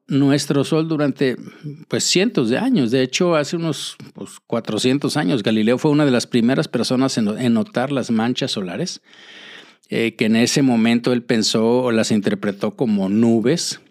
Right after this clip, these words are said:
eh, bueno, porque hacían la similitud a lo que estaba acá. Pero ya sabemos que estas son áreas que están, eh, ligeramente más frías en la superficie del Sol y que dentro de estas manchas solares tienen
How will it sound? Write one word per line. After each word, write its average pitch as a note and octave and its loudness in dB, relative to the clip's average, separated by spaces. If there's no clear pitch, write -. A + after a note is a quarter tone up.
eh, G2 0
bueno, A2+ -2
porque G2 -2
hacían G#2 -2
la G2+ -4
similitud F#2+ -2
a G#2 0
lo G2+ -4
que - -14
estaba F#2+ -6
acá. F#2+ -10
Pero C3+ 0
ya F3 2
sabemos F3 2
que C3+ 0
estas C#3 -2
son C3+ 2
áreas B2+ 0
que - -4
están, B2+ 0
eh, B2 -2
ligeramente E3 0
más C3 0
frías E3 -2
en G#2+ -2
la G2+ -2
superficie G#2+ -4
del F#2 -2
Sol E2+ -6
y A#2+ 0
que B2+ 0
dentro D#3 2
de C#3+ 2
estas C#3 -2
manchas B2 0
solares G#2+ -2
tienen A2 0